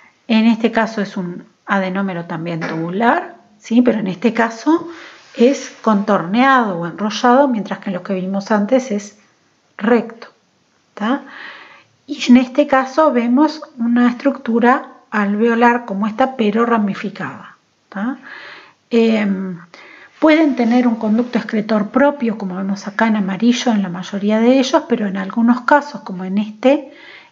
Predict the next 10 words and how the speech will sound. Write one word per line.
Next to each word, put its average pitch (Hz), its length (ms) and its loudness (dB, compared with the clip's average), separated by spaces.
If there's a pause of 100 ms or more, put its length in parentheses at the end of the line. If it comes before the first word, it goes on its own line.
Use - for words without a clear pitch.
(120)
eh, 208 420 0
toda 311 240 6
la 247 220 0
parte, 220 720 -2 (500)
eh, 185 480 -6
de 175 380 -4
la 202 160 2
glándula 214 520 2
es 190 120 -6
secretora 285 760 2